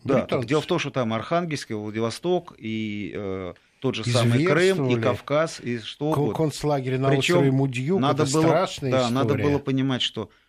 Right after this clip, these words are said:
Speaker 1: полтора миллиона Красной Армии, полтора миллиона Белой и более двух с половиной миллионов иностранных войск на территории Советской России. Они могли установить любую власть.
Speaker 2: Так все-таки высажены были не отдельные части, а два миллиона.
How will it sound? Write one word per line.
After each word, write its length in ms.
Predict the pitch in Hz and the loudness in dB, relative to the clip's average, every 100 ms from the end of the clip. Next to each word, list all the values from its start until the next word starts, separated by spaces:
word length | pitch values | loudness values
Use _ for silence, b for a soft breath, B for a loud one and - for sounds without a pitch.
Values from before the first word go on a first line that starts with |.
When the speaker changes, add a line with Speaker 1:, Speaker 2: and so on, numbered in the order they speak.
| b b | b b
Speaker 1:
полтора 600 | 127 120 143 139 131 110 | -4 -2 0 2 2 0
миллиона 520 | 110 117 123 113 104 | -2 -2 0 0 -2
Красной 460 | 101 120 113 - 104 | -4 -4 -4 -4 -6
Армии, 220 | 101 95 | -6 -6
полтора 420 | 90 98 - 110 | -12 -14 -6 -4
миллиона 380 | 107 104 104 104 | -2 -4 -6 -8
Белой 360 | 104 135 151 - | -6 -4 -4 -8
и 60 | 110 | -16
более 400 | 98 127 127 120 | -6 -2 0 -2
двух 320 | 104 107 117 | -6 -12 -12
с 40 | - | -14
половиной 300 | 113 110 113 | -12 -10 -8
миллионов 500 | 110 104 104 98 98 _ _ | -8 -10 -12 -18 -20 _ _
иностранных 800 | 95 101 104 - 107 98 90 90 _ | -16 -16 -14 -10 -8 -8 -14 -20 _
войск 340 | 98 101 90 _ | -16 -14 -14 _
на 100 | 90 | -20
территории 480 | - 92 90 92 87 | -20 -20 -18 -20 -20
Советской 460 | - 95 87 - | -16 -16 -16 -20
России. 360 | 90 95 - 90 85 | -20 -20 -20 -18 -14
Они 180 | 98 | -14
могли 220 | 101 104 104 | -14 -14 -16
установить 400 | - 101 101 101 | -16 -16 -14 -16
любую 280 | 98 104 | -16 -16
власть. 300 | 98 101 - - - | -16 -16 -16 -16 -10
Speaker 2:
Так 140 | 139 | -8
все-таки 640 | - - 156 135 135 139 139 | -6 -2 -2 -2 -6 -4 -4
высажены 920 | 151 131 127 151 - 135 113 120 120 | -2 -2 0 0 0 -2 0 0 -2
были 320 | 117 123 117 | -2 -2 -2
не 160 | 120 131 | 0 0
отдельные 880 | 120 113 98 113 113 110 131 160 | -2 -4 -6 -2 0 0 0 0
части, 480 | 151 - 175 - - | 0 -2 0 -2 -6
а 120 | 104 107 | -6 -4
два 260 | 110 135 | -2 -2
миллиона. 640 | 131 147 175 220 185 95 | 0 0 0 0 -2 -6